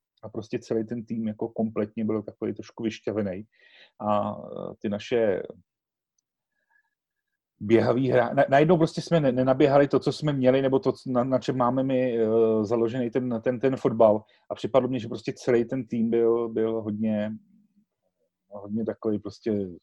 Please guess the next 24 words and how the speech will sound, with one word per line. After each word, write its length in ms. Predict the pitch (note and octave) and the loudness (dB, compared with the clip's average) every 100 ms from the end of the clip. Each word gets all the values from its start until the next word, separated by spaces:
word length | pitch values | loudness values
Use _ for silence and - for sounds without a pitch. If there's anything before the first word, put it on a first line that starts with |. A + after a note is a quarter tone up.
| _ _ _ _ _ _ _ _ - _ _ _ _ _ _ _ - | _ _ _ _ _ _ _ _ -20 _ _ _ _ _ _ _ -20
spokojil 480 | - B2+ - B2 | 0 2 6 6
se 120 | A2 A2+ | 4 -4
s 100 | - | -4
tím, 160 | A#2+ | -6
co 140 | A2 A#2+ | -4 -2
má, 300 | G#2+ G#2+ A2+ | 0 0 0
nějak 220 | G#2+ G2+ | 0 -2
to 80 | - | -6
chtěl 240 | - A2+ | -2 0
jako 200 | G#2+ C3 | 0 0
odehrát, 540 | G#2 G#2+ A2 G#2+ F#2+ G2 | 2 2 2 2 0 -4
jo. 100 | F#2+ | -4
Ne, 140 | G2+ | -4
že 100 | A2 | -4
by 140 | G#2 | -4
t-, 140 | G#2+ G#2+ | -6 -10
se 180 | - G#2 | -6 -6
na 80 | |
to 120 | G2+ G#2+ | -4 -6
vykašlali, 520 | F2+ A#2+ - A2 A2+ | -2 -4 -2 -4 -2
to 120 | A2 | -4
určitě 360 | F2+ - G#2+ A2 | -6 -8 -6 -4
ne, 220 | A2 A2 | -2 2
ale 200 | A2 | 2